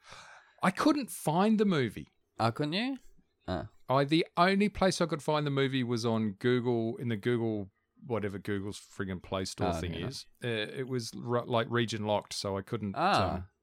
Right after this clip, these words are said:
Speaker 1: I couldn't get it. 'Cause I actually, I did, I did go looking for it. I thought, and I found it on Google and went, "Oh, okay, I'll just, just give me that." And it was, um, it was geo-blocked, so could not find it,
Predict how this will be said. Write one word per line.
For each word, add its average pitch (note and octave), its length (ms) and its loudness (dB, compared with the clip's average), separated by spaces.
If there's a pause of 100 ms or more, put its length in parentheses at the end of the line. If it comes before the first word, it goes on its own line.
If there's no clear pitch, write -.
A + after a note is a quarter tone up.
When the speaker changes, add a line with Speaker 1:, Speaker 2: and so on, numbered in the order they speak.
(240)
Speaker 1:
I G#2 100 -6
couldn't G#2 260 -4
get G2+ 160 2
it. - 180 -6
'Cause C#3+ 160 2
I A#3 140 8
actually, - 200 2
I E3+ 120 6
did, F3 320 2
I D#3+ 80 6
did E3+ 160 0
go E3 100 6
looking D#3+ 240 2
for B2+ 160 2
it. A#2 40 4
I A#2 40 4
thought, C#3+ 240 4 (400)
and D#3 140 2
I - 20 6
found G#3+ 280 6
it E3+ 40 0
on D3 100 2
Google F#3+ 280 6
and B2+ 80 4
went, E3+ 140 4
"Oh, A3+ 180 4
okay, F3+ 220 2
I'll F3+ 120 2
just, - 360 -4
just - 200 -2
give F3 100 4
me D#3 100 6
that." A#3+ 280 -2 (460)
And C#3+ 320 0
it D#3 100 -2
was, D3 320 -4
um, C#3 320 -2
it E3+ 60 2
was D3 120 2
geo-blocked, C#3+ 680 0 (260)
so B2+ 440 2 (880)
could D#3 180 -6
not D3+ 220 -2
find C#3 320 2
it, C3 100 -2